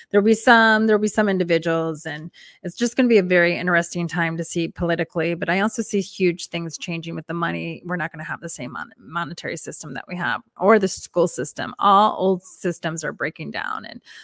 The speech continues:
will be changing. But twenty twenty-three will be the year of upheaval, but up-, after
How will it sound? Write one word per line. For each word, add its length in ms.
will 80
be 100
changing. 560
But 320
twenty 260
twenty-three 540
will 80
be 160
the 100
year 300
of 260
upheaval, 560
but 240
up-, 160
after 320